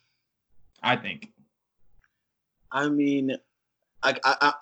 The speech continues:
Speaker 2: I kinda see what you're saying, right? Like, it, because it's one of those things where you don't have access, so you're gonna do whatever means are necessary to get access. Um,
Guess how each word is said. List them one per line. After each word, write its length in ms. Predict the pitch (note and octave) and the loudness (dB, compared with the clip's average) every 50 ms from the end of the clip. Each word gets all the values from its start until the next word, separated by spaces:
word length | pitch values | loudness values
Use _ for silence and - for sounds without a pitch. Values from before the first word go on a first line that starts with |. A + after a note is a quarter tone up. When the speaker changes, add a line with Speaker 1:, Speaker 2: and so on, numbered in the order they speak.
| - _ _ - - | -16 _ _ -4 -2
Speaker 2:
I 100 | - - | -2 -2
kinda 300 | - - E3 F3 F3 D#3 | 2 2 2 2 2 0
see 260 | - - - D3+ D3+ | -4 -4 -2 -2 0
what 200 | D3 C#3+ B2+ A#2+ | 0 0 -2 -4
you're 100 | A#2+ A2 | -6 -8
saying, 480 | - - - B2 B2 B2 A2+ A2 G#2+ G#2 | -8 -8 -8 -8 -6 -6 -8 -8 -10 -8
right? 280 | G#2+ A2+ A#2 A#2 G2+ | -6 -6 -4 -4 -4
Like, 200 | A2+ A#2 A2+ A2 - - | -6 -6 -6 -6 -8 -10
it, 260 | A2 A#2+ B2 - - _ _ _ _ _ _ _ _ _ _ _ _ _ - - | -6 -6 -6 -6 -8 _ _ _ _ _ _ _ _ _ _ _ _ _ -14 -4
because 340 | C3+ C#3 C3 - D3+ C#3+ C3+ | -4 -2 2 4 4 6 6
it's 140 | C#3+ B2 - | 4 2 2
one 100 | D3 D3+ | 4 4
of 40 | D3+ | 4
those 80 | D3 C#3+ | 4 4
things 180 | - D3 B2+ C3 | 2 -2 -2 0
where 80 | B2+ | -2
you 220 | A#2 A#2 D3 D#3+ D#3 | -2 2 2 4 4
don't 180 | D#3 D3 C#3 C#3+ | 6 4 4 2
have 180 | C#3+ C3 B2 | 2 4 4
access, 500 | C3 C3 C3+ C#3 - - D3 D3 C#3+ - | 4 2 2 0 -2 -2 -2 -2 -2 -4
so 140 | - - C#3+ | -6 -6 -6
you're 160 | C3+ C3 C3+ | -4 -4 -4
gonna 160 | B2+ C#3 C3 | -4 -2 -4
do 480 | B2+ B2 C3 C3 C3 B2+ B2 A#2+ B2 - _ - | -4 -4 -4 -2 -2 -2 -2 -4 -6 -6 _ -6
whatever 360 | - B2+ C3+ C3+ C#3 B2+ C3 | 2 4 6 6 6 4 2
means 260 | B2 C3 B2+ B2 A#2+ | -2 -2 -2 -2 -2
are 60 | A#2+ A#2 | -4 -4
necessary 460 | A#2+ A#2+ A#2+ A#2 - - A#2+ A#2 A2+ | -4 -4 -6 -6 -6 -4 -4 -4 -4
to 220 | - - C3 C3 | -6 -6 -6 -4
get 220 | A#2 G2+ A#2+ A#2+ A2+ | -4 -2 0 0 2
access. 640 | A#2 A#2+ A#2+ - - C3+ C3 B2+ B2+ - - - _ _ _ _ _ _ _ _ _ _ - - | 2 0 0 0 0 0 0 0 -2 -6 -12 -14 _ _ _ _ _ _ _ _ _ _ -14 -4
Um, 440 | - A#2 A#2+ A2+ A2 G#2+ G2+ G2 F#2+ | 0 2 2 2 2 0 -4 -6 -4